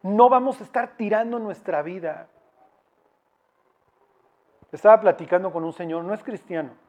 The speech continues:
<clears throat> pero tuvo una pérdida horrible en su vida. Cuando tuvo esta pérdida lo acompañé en el velorio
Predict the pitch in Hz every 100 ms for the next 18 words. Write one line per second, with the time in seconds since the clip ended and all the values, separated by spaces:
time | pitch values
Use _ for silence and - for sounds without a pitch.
0 | - 262 190 160 - _ _ - 175 170
1 | 196 196 170 - 160 160 156 156 - 156
2 | 165 180 165 156 - 123 131 117 - _
3 | _ _ _ _ _ _ _ _ _ _
4 | _ _ _ _ _ _ _ _ _ _
5 | _ _ - 170 175 175 175 208 202 202
6 | 190 190 180 180 175 151 143 135 147 160
7 | 160 143 135 147 143 120